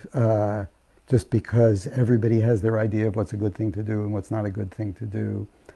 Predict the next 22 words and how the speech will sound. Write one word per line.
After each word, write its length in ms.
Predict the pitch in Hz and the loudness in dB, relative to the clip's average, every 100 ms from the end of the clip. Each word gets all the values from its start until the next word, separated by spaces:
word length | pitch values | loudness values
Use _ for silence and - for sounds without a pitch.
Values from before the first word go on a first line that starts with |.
| _ _ - | _ _ -12
uh, 360 | 117 107 107 107 98 _ _ - | -6 -4 -4 -6 -8 _ _ -2
if, 360 | 120 92 - - | 0 0 -12 -6
if 220 | 113 104 | -4 -2
you 180 | 117 117 | 2 4
have 220 | 117 120 | 6 4
influence 640 | 104 107 - 117 107 107 - | 2 -2 0 0 2 0 0
over 300 | 110 101 107 | 0 0 -4
a 60 | |
young 220 | 104 104 | -4 -4
person, 680 | 104 101 104 95 110 107 98 - _ _ _ | -4 -4 -4 -4 -10 -8 -10 -12 _ _ _
in 160 | - 113 | -2 2
my 140 | 104 | 4
opinion, 440 | 113 104 110 107 104 | 2 0 0 0 0
the 80 | 101 | 0
best 300 | 110 104 - | 0 0 -2
thing 240 | 113 104 | -4 -2
that 240 | 107 98 | -4 -6
you 80 | 104 | -12
can 200 | - 107 | -6 -6
do 360 | 107 107 101 107 - _ _ _ | -4 -2 -2 -6 -10 _ _ _
is, 440 | 110 104 95 - | 0 0 -2 -4
uh, 460 | 113 107 110 107 | -4 -4 -6 -6